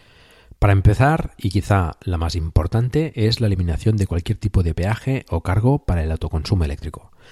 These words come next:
lo que se venía llamando impuesto al sol. A partir de ahora, no se puede gravar con ningún coste la energía que consumes en tu casa y que produzcas con tus propias placas.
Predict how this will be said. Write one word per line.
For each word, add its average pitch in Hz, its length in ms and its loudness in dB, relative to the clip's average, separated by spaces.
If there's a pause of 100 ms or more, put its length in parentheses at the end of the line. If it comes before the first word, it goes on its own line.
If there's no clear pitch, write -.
(340)
lo 90 80 -6
que 90 100 -2
se 87 80 -2
venía 95 220 2
llamando 107 420 0
impuesto 87 420 0
al 78 80 -4
sol. - 300 -12 (460)
A - 80 -14
partir 113 260 4
de 104 80 4
ahora, 139 400 2
no 98 240 2
se 101 100 -2
puede 85 200 -4
gravar 92 320 -2
con 87 160 -2
ningún 95 280 0
coste 123 460 0
la 101 120 -2
energía 117 460 0
que 113 120 -4
consumes 85 460 0
en 80 120 -2
tu - 80 -2
casa 143 400 -2
y - 140 -6
que 90 120 -2
produzcas 107 460 0
con 92 140 -2
tus 80 160 -4
propias - 320 -4
placas. - 420 -14